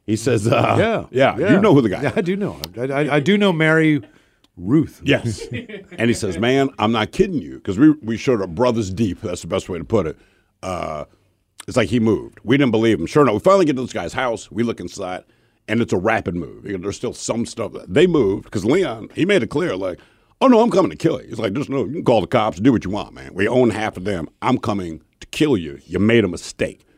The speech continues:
Speaker 1: This is how Leon rolled. My best friend ever. All right, so, <laughs> but he was. I mean, he was.
Speaker 2: Yeah.
Speaker 1: I know it doesn't sound like it. He's awesome. So j-, I'm just saying this so you understand, one, just kinda what our history was. But beyond that,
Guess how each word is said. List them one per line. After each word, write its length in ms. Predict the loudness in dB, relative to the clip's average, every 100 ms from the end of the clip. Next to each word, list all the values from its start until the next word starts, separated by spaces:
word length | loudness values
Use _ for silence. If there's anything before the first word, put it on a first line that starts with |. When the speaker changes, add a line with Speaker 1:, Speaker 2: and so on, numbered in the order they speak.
| _ _ _
Speaker 1:
This 380 | -20 -6 -4 0
is 100 | -2
how 180 | 0 -2
Leon 480 | 2 2 2 0 -6
rolled. 300 | -8 -12 -18 _ _ _ _ _ _
My 140 | -14 -4
best 240 | -2 -2
friend 200 | -4 -6
ever. 220 | -8 -20 -14
All 60 | -8
right, 160 | -6 0
so, 380 | 4 6 4 2 -6 -10
<laughs> 300 | -12 -12 -8
but 80 | 2
he 40 | 6
was. 460 | 8 6 2 -8 0
I 40 |
mean, 140 | 2 6
he 160 | 8
was. 360 | 8 8 6 2
Speaker 2:
Yeah. 80 | -4 -14 _ 0
Speaker 1:
I 60 | 4
know 160 | 6
it 40 | 6
doesn't 200 | 6 2
sound 280 | 4 2 2
like 180 | 0
it. 100 | 0
He's 200 | 2 2
awesome. 400 | 0 -6 -10 -18 _ _ _
So 160 | -2 0
j-, 160 | 0 -6 -2
I'm 200 | 0 2
just 180 | 0 2
saying 280 | 2 2
this 180 | 0 -2
so 60 | -2
you 180 | 0 -2
understand, 880 | -2 -4 -4 -6 -8 -6 -6 -8 -12
one, 500 | -12 -6 0 0 0 -2
just 160 | -6 -6
kinda 220 | -6 -2
what 120 | -2
our 80 | -2
history 500 | 0 -2 -2 -6 -6
was. 260 | -6 -12 -6
But 160 | -6
beyond 380 | -4 -4 -4 -6
that, 220 | -8 -14